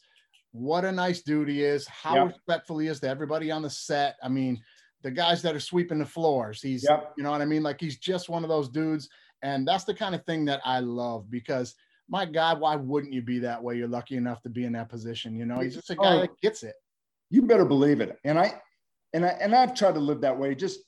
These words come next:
Speaker 2: and I've always mentioned to friends and family and people is just be a good guy,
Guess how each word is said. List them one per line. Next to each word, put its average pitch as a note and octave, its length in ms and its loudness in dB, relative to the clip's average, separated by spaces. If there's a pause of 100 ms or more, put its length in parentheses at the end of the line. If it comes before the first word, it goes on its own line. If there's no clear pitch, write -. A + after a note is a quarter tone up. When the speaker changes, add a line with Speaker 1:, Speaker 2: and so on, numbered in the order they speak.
(120)
Speaker 2:
and F3 100 2
I've F3 120 4
always G3 380 6
mentioned E3 480 -2
to B2 260 -2 (180)
friends D#3 400 2
and - 180 -4
family C#3+ 460 2
and A2 180 -6
people C#3 440 2
is A#2 140 -2 (360)
just - 180 0
be A#3 120 2
a F3 40 8
good C#3+ 260 4
guy, A#2 320 2